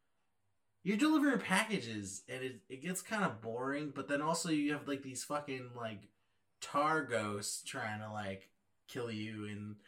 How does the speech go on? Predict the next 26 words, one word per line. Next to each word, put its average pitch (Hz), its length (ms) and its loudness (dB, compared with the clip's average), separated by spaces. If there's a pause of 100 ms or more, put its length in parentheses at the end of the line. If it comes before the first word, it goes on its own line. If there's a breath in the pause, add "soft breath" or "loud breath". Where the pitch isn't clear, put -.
(340 loud breath)
I 190 140 12
don't 165 100 10
know, 113 240 2
but 160 180 10
I 160 80 12
hear 214 280 8
that - 360 2
people 208 240 2
keep 196 220 -4
telling 190 220 6
me 180 100 2
to, 165 100 2
like, 151 300 2 (240)
stick 180 300 0
it 170 100 4
out 160 240 8 (160)
and - 140 -10
keep 139 320 -4
going, 120 420 0 (580 soft breath)
and, 107 580 -2 (420)
you 120 80 -10
know, 98 340 -4 (1200)
it'll 131 180 2
get 117 200 -2
better. 95 400 -2 (160)
But - 400 4